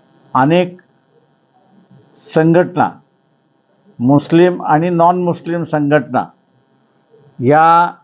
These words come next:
अपील करण्याच्या मूडमध्ये आहेत अशी परिस्थिती आहे. या संघटनात्मक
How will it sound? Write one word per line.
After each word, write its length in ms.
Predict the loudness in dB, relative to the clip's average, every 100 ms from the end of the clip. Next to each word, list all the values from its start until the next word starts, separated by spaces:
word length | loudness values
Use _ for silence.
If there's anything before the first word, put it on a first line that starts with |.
| _ _ _ _ _ _
अपील 380 | -4 -2 -4 -4
करण्याच्या 680 | 0 0 0 -4 -2 0 0
मूडमध्ये 680 | -2 -6 -4 -4 -2 0 2
आहेत 400 | 2 2 -2 -4
अशी 240 | -6 -6
परिस्थिती 540 | -4 -4 -4 -10 -4 0
आहे. 360 | 0 0 -6 -8 _ _ _ _ _ _ _ _ _ _ _ _ _ _ _ -20 -20 -20 -20 _ _ -20 -20 -20 -20 -20 -20 -20 -20 -20 -20 -20 _ -20 -20 -20 -4
या 560 | 0 2 4 4 2 -2 -10 _ _ _ _ _ _ _ _ _ _ _ _
संघटनात्मक 1080 | -10 -2 0 2 0 0 0 0 -2 -2 -2